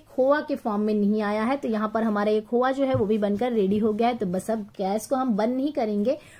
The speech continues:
खोआ को एक प्लेट में निकाल लेंगे और सेम कढ़ाई में अब मैं डाल दूंगी दो छोटे चम्मच घी। घी में अब हम डाल देंगे ड्राई फ्रूट को। सबसे पहले हम डालेंगे आधा कप करीबन ग्रेटेड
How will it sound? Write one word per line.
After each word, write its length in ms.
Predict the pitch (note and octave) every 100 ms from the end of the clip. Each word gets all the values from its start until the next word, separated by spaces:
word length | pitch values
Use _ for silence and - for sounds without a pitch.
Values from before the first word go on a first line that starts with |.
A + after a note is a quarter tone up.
| - -
खोआ 180 | E4
को 140 | F4 E4
एक 100 | A#3+
प्लेट 260 | - A3+ A3+
में 100 | A3+
निकाल 340 | A3 A3 G#3 G#3
लेंगे 280 | A3+ A#3
और 100 | D#4+ E4
सेम 320 | - B3 C#4+
कढ़ाई 340 | C#4+ B3 A3+
में 100 | A3+
अब 60 | G#3
मैं 180 | G3+ G3+
डाल 240 | F#3+ F#3+
दूंगी 280 | G3+ G3+ B3
दो 180 | A3 A3
छोटे 340 | - C#4+ G#4
चम्मच 480 | - A3 F3+ G3+ - F#3
घी। 420 | E3+ G3+ E3+ D#3+ - - - - A3
घी 240 | G#3 E4
में 120 | E4+
अब 120 | D4
हम 160 | C#4+ C4
डाल 280 | G#3 G3+ A#3
देंगे 460 | A#3 A3 G#3+ A#3 D#4 - - -
ड्राई 260 | F#3+ G3 F#3
फ्रूट 300 | - A#3 G#3
को। 140 | C#4+
सबसे 360 | D4 G#3 - A3
पहले 240 | G#3+ G3+
हम 140 | G#3 G#3+
डालेंगे 460 | F#3+ F#3+ G3 G#3 B3+
आधा 340 | - B3+ D4
कप 260 | C#4+ A#3+ -
करीबन 500 | G#3+ G3+ G3 C4 G#3+
ग्रेटेड 520 | G#3 F3+ F#3 A3+